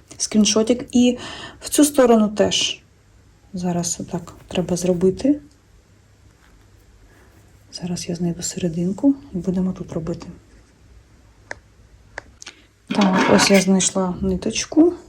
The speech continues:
від квадратика. Від квадратика теж так, так три ниточки витягаю,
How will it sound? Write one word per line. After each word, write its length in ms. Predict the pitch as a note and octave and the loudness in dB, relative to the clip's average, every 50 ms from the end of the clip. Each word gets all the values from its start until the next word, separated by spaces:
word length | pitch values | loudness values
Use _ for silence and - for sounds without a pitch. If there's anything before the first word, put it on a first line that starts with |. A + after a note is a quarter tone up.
| - _ - - - - - - | -20 _ -18 -16 -16 -16 0 4
від 160 | B3 A#3+ A#3 - | 6 6 6 6
квадратика. 880 | - - A#3+ G#3 G3 G3+ F#3+ F3 E3+ - - E3 - - F3 E3+ D#3+ - - - _ _ _ _ - _ _ _ _ _ _ _ - - - - _ _ _ _ _ _ - - - - - G3+ | 6 6 8 8 8 6 6 4 4 0 -4 -6 -4 -2 -2 -2 -2 -4 -8 -16 _ _ _ _ -20 _ _ _ _ _ _ _ -20 -20 -20 -20 _ _ _ _ _ _ -20 -20 -20 -4 0 2
Від 220 | F#3+ G3 F#3+ - | 4 4 4 2
квадратика 640 | - - G3 F#3+ G3+ A3+ C4 D4 C#4+ - A#3 - G#3+ | 2 2 2 4 6 6 6 6 6 4 2 2 0
теж 360 | G#3 - A3 G3+ F#3 - - | 2 4 4 4 4 4 0
так, 240 | - - F#3+ F#3 - - - F3+ - - - - - - | 0 2 2 2 4 4 2 2 4 2 2 2 2 2
так 240 | G3+ G3 F#3+ - | 2 2 2 0
три 140 | - F#3+ G3 | 2 6 8
ниточки 480 | F#3+ F#3+ F3+ - F#3 F3+ - - - F#3+ | 8 8 8 4 2 0 -2 -2 0 2
витягаю, 640 | F3+ F#3+ F#3 - F#3+ F#3 F#3+ F#3 F#3+ G3+ A#3 C#4 C#4 | 2 2 4 2 2 2 2 2 2 4 4 2 2